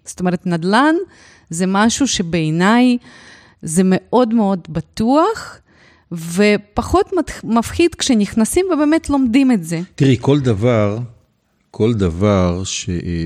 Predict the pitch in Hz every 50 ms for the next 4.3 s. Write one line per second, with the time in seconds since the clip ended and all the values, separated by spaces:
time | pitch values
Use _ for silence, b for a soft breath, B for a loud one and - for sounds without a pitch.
0 | 82 80 73 - - - _ _ _ _ - - - 123 - 131 - - 107 95
1 | - - 139 123 113 98 92 87 87 92 101 120 113 92 87 76 - - _ _
2 | _ b b b b b b b b b b _ - 101 92 - - 101 - -
3 | - 135 117 - - 107 95 92 131 143 135 131 - - 110 98 92 87 - -
4 | - 156 151 147 151